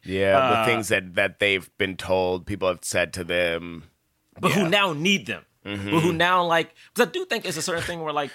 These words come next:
Speaker 2: to an extent, people feel like they need to be attached to you because maybe they don't have the life they want. So, like,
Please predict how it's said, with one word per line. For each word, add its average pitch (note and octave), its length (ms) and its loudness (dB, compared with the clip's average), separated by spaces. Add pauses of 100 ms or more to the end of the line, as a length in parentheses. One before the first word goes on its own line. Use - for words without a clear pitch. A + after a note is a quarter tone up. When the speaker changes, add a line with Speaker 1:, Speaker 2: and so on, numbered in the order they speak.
(720)
Speaker 2:
to G3 100 0
an G#3 60 2
extent, A3 200 -2
people G3+ 160 -6
feel F#3+ 120 -4
like E3+ 120 -2
they D#3+ 120 -2
need E3 560 -4 (600)
to F#3+ 100 -2
be D#3 140 0
attached D#3 340 0
to D#3 60 -8
you C3 40 -6
because C3+ 200 -8
maybe C#3+ 240 -6
they C#3 100 -2
don't B2+ 360 -6
have G#2 460 -2 (540)
the A2 80 -10
life G#2+ 220 0
they G2+ 100 -6
want. G2+ 240 -4
So, A#2 120 -6
like, G#2 240 -2